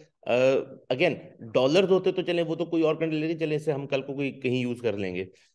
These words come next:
लेकिन पीकेआर वापस पाकिस्तान की गवर्नमेंट के साथ ही एक्सचेंज होंगे ना। पीकेआर तो और किसी कंट्री में नहीं चल सकता।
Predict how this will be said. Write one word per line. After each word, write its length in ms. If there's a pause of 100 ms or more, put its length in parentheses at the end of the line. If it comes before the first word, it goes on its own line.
लेकिन 240
पीकेआर 460
वापस 420
पाकिस्तान 420
की 100
गवर्नमेंट 320
के 60
साथ 180
ही 60
एक्सचेंज 300
होंगे 140
ना। 80
पीकेआर 400
तो 100
और 160
किसी 180
कंट्री 260
में 80
नहीं 100
चल 140
सकता। 300